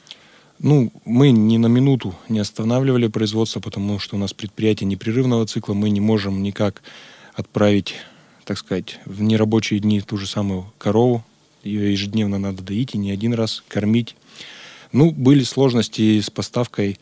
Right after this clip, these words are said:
импортного оборудования, запчастей, потому что, я еще раз повторюсь, что граница была закрыта. Часть даже российских предприятий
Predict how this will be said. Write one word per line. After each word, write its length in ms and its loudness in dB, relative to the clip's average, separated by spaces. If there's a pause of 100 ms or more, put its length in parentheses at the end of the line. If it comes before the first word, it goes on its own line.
(360)
импортного 640 -2
оборудования, 800 0 (300)
запчастей, 680 -4
потому 280 -8
что, 200 -10
я 80 -2
еще 180 -4
раз 140 -6
повторюсь, 420 -12
что 420 -10
граница 440 -2
была 340 -4 (400)
закрыта. 600 -4 (680)
Часть 300 2
даже 240 -4
российских 440 -8
предприятий 720 -4